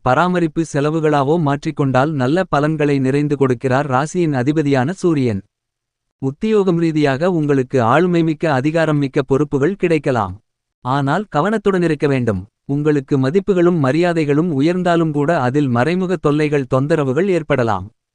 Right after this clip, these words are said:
தொழில்துறை, வியாபாரத்துறை சார்ந்த பணிகளில் சூரியன் ராசிக்கு எட்டாம் இடமான அஷ்டமஸ்தானத்திற்குள் மறைந்தாலும் கூட இந்த காலகட்டத்தில் மத்திய மாநில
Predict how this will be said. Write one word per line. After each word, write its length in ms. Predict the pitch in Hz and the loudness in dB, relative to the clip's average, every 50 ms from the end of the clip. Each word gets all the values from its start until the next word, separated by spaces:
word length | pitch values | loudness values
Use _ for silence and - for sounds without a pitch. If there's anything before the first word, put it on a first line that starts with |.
| _ _ _ _ - | _ _ _ _ -2
தொழில்துறை, 500 | 151 147 170 208 220 208 196 196 185 180 170 | 0 2 2 0 0 2 2 2 2 2 2
வியாபாரத்துறை 720 | 143 139 139 143 151 165 170 175 170 151 156 156 147 143 | 2 2 2 2 2 2 0 0 0 0 0 0 0 0
சார்ந்த 340 | 139 - 147 139 139 135 135 | -2 -2 -2 -2 -2 -2 -4
பணிகளில் 520 | 120 - 127 135 135 131 131 123 143 185 202 | -2 0 0 0 0 2 2 2 0 0 -2
சூரியன் 460 | - - 180 185 190 190 180 165 147 | -2 0 2 2 2 2 0 0 0
ராசிக்கு 440 | 131 131 139 160 156 - 170 - 170 156 | 0 -2 -2 -2 -2 -6 -6 -4 -2 0
எட்டாம் 380 | 139 131 131 - 170 170 160 160 | 0 -2 -2 -2 -2 0 0 0
இடமான 400 | 151 147 139 139 135 131 151 165 | 0 0 0 0 0 0 -2 -2
அஷ்டமஸ்தானத்திற்குள் 1040 | 151 139 - - 185 185 180 151 - - 151 147 139 131 - 139 127 - - 143 170 175 | -4 -6 -6 -4 -4 -2 -2 -4 -2 -2 -2 0 -2 -2 -2 -4 -4 -2 -2 0 0 2
மறைந்தாலும் 600 | 147 127 127 151 165 165 170 165 160 160 156 147 | 0 0 0 0 0 0 0 2 2 0 0 0
கூட 240 | 139 139 135 151 165 | -2 0 0 0 0
இந்த 300 | 165 151 139 135 139 123 | 0 -2 0 -2 -2 -2
காலகட்டத்தில் 800 | - 135 139 151 170 170 160 156 143 - 135 - - 139 123 | 0 0 0 0 0 -2 -4 -4 -2 -4 -4 -2 -2 0 0
மத்திய 400 | 110 113 120 120 - 185 190 190 | 0 -2 -2 -2 -2 -2 -2 0
மாநில 320 | 175 156 147 143 139 143 | 0 0 0 0 0 0